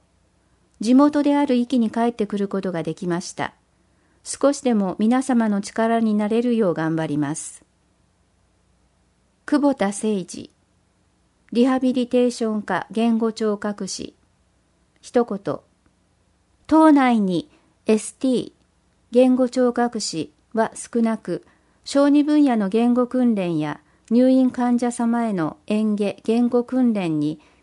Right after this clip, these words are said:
一生懸命尽力していきます。住吉千奈美、内科看護師。一言、四月に地元である壱岐に帰ってきました。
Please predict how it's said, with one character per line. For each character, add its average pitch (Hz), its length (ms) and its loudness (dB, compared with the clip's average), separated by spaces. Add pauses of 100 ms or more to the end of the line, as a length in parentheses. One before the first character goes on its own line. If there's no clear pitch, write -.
一 214 160 -2
生 254 260 0
懸 247 220 0
命 185 380 -4
尽 254 240 4
力 202 280 0
し - 80 -14
て 156 120 -4
い 151 100 -4
き 151 120 -16
ま 143 180 -6
す。 - 340 -16 (1900)
住 285 380 6
吉 269 320 0
千 - 200 -8
奈 196 220 -2
美、 180 200 -4 (640)
内 233 260 2
科 214 380 -2
看 220 320 -2
護 208 100 -2
師。 - 280 -12 (720)
一 247 240 -2
言、 190 360 -6 (840)
四 269 200 -2
月 285 300 -2
に 208 260 0
地 226 140 -2
元 254 280 2
で 262 120 2
あ 262 80 2
る 240 120 -2
壱 240 100 -4
岐 254 140 -4
に 208 100 0
帰 220 200 -4
っ 220 40 -6
て 196 160 -8
き - 120 -12
ま 170 120 -2
し - 140 -12
た。 - 200 -8